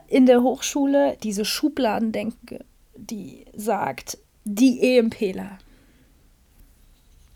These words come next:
die Lehramtsstudierenden,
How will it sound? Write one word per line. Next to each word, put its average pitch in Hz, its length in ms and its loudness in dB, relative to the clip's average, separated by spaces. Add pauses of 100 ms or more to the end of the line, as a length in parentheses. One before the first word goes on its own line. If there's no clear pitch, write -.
(140)
die 240 800 2
Lehramtsstudierenden, - 1600 -6